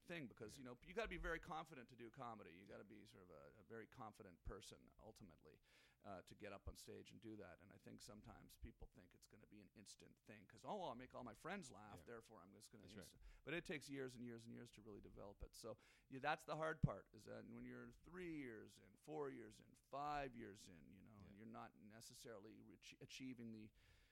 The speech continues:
Speaker 1: you know, the, the success that you want, you know, how do you keep plugging through all of that? That's, uh, that's the hard part. But I guess the, the advice I would say is never quit. That's, uh,
Speaker 2: Yeah.
Speaker 1: Steve Madeley told me that once,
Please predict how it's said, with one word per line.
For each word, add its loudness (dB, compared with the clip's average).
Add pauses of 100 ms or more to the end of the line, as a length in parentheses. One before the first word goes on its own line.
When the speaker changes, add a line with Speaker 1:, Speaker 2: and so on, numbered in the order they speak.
(140)
Speaker 1:
you -2
know, -2
the, -8 (240)
the -12
success -2
that -8
you -2
want, 0
you -6
know, -10
how -2
do -4
you -6
keep -10 (200)
plugging 4 (100)
through -4
all -4
of -8
that? -8 (100)
That's, -8
uh, -10
that's -8
the -10
hard -10
part. 4 (100)
But -2
I 0
guess -2
the, 2
the -2 (260)
advice -2
I 0
would -6
say -4
is -8
never -2
quit. -2 (180)
That's, -10
uh, -6
Speaker 2:
Yeah. -6 (200)
Speaker 1:
Steve 0
Madeley 6
told 2
me 0
that 0
once, -2